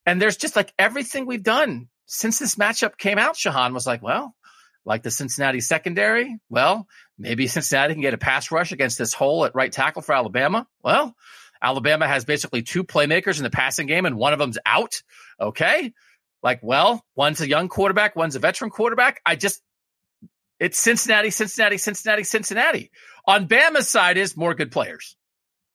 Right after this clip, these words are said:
which is easy to do. I mean, that, that, that's the trump card. That could be the thing. You may slam that down on the table. More good players. What am I gonna say?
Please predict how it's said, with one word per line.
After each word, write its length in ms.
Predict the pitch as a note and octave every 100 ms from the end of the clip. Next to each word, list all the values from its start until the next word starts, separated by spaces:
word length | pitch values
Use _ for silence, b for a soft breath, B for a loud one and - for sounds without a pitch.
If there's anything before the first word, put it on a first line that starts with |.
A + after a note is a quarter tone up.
| -
which 200 | E3 B3+
is 160 | C4
easy 240 | C4 C4 D4+
to 60 |
do. 200 | D4 F3 - _
I 80 | -
mean, 140 | C3 D3+
that, 160 | G3+ -
that, 120 | D#3 _
that's 220 | C#3+ F3+
the 80 | C4+
trump 280 | A#3+ D4+ A3+
card. 400 | F3 F#3 F#3+ F#3 B B -
That 240 | F#3 G#3
could 220 | - B3+
be 140 | A#3 B3
the 100 | A3+
thing. 280 | B3+ G#3 C#3
You 140 | G3+
may 140 | A#3
slam 520 | G3 - E3 F#3 A3 F#3+
that 220 | G3+ C#3+
down 220 | E3+ F#3
on 100 | F3
the 80 | D#3
table. 420 | F#3+ G3 B2+ - B B _
More 300 | A#2+ A3 C#4
good 260 | C4+ C4 A#3
players. 400 | B3 F#3+ G#2+ G#2
What 100 | C#3+
am 40 |
I 40 |
gonna 120 | B2+ G#2
say? 200 | -